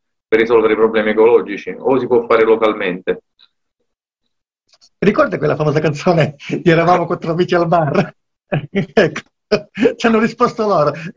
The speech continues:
Speaker 2: che è Gino Paoli, giusto?
Speaker 1: Sì, sì.
Speaker 2: Cioè, noi iniziamo dal nostro orticello, piano piano, eh,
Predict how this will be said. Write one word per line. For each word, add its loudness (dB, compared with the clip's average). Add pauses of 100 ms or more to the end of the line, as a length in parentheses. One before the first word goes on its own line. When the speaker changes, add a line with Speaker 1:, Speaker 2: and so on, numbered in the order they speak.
Speaker 2:
che 4
è 0
Gino 2
Paoli, -2
giusto? -10 (540)
Speaker 1:
Sì, 2
sì. 0 (1500)
Speaker 2:
Cioè, 2
noi 2
iniziamo 2
dal 2
nostro -2
orticello, -2 (180)
piano 2
piano, 0 (160)
eh, 2